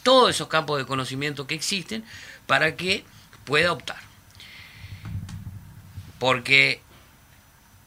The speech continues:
en realidad, este, no podemos decir que de un bachillerato artístico salga un artista. Sal-, sale un alumno que tiene algún conocimiento acerca de los lenguajes artísticos, que se acerca a algunos elementos tecnológicos,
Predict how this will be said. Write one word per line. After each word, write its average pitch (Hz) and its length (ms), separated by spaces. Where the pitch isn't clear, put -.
en 113 180
realidad, 160 720
este, 90 540
no 127 240
podemos 156 420
decir 180 300
que 120 120
de 120 100
un 139 100
bachillerato 147 640
artístico 180 720
salga 123 340
un 120 120
artista. 127 460
Sal-, 127 440
sale 139 520
un 202 220
alumno 240 720
que 254 120
tiene 269 420
algún 160 300
conocimiento 190 920
acerca 131 320
de 120 80
los 123 60
lenguajes 117 440
artísticos, 214 840
que 147 140
se - 100
acerca 180 380
a 139 40
algunos 139 360
elementos 127 440
tecnológicos, 156 800